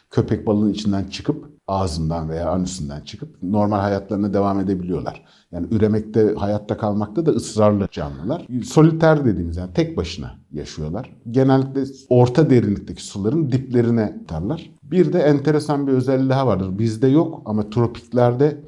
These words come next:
akrabaları, yakın akrabaları, kuzenleri var.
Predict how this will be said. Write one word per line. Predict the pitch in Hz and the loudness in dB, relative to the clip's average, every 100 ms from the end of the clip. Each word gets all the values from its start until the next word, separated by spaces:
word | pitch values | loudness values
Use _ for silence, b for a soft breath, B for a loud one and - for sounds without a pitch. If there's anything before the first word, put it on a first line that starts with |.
| B B - | B B -6
akrabaları, | 110 - 113 113 110 101 90 | -6 -2 0 2 0 -2 -4
yakın | 95 90 104 | -6 -6 -8
akrabaları, | 78 78 69 69 69 - | -8 -12 -14 -16 -18 -20
kuzenleri | - 92 101 104 110 92 | -12 -6 -4 -2 -2 -2
var. | 151 | -4